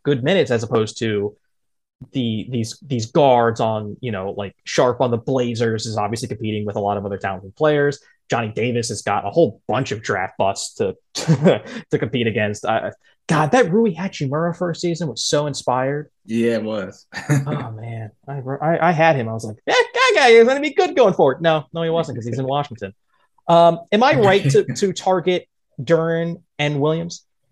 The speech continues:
Speaker 2: Uh, I like Duren and Williams. I think Duren could possibly have a year like Isaiah Jackson did last year, uh, where
Speaker 1: Ooh.
Speaker 2: yeah, he kinda sat on the bench for a while,
Speaker 1: Okay.
Speaker 2: but when he got his opportunity, he flashed. He just kept getting hurt.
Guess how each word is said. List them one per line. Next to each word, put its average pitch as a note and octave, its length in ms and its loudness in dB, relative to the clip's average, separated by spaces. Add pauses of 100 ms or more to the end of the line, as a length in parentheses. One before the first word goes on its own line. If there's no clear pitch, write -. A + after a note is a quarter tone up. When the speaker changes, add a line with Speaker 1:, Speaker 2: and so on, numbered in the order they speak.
(520)
Speaker 2:
Uh, B2 60 -2
I C3+ 320 6
like F#3+ 300 2
Duren E3+ 360 4
and D3+ 140 -2
Williams. C#3 420 2
I A2+ 160 -4
think C#3+ 320 -4
Duren C#3 380 2
could - 180 -8
possibly A2+ 380 0
have G#2+ 200 0
a G2 60 -2
year G#2+ 400 0
like G#2 340 -2
Isaiah G2+ 500 2
Jackson G#2+ 500 -2
did C3 200 2
last C3+ 340 0
year, F#3 360 -2 (100)
uh, G#2+ 320 -6
where - 460 4
Speaker 1:
Ooh. F2+ 320 -8 (200)
Speaker 2:
yeah, G#2 360 0
he A#2 120 -4
kinda B2+ 300 0
sat C3 240 0
on B2+ 100 0
the B2 80 0
bench C3+ 280 0
for C#3 120 -4
a B2+ 60 4
while, B2+ 220 4
Speaker 1:
Okay. A#2+ 80 -2
Speaker 2:
but A2 80 -4
when A#2 80 -4
he A#2 120 -4
got A#2 200 2
his A2+ 120 -4
opportunity, D3 760 -4
he A2+ 260 -4
flashed. C#3+ 500 4 (360)
He D#3 160 0
just C#3+ 240 -4
kept C3+ 220 -2
getting A2+ 280 -4
hurt. - 300 0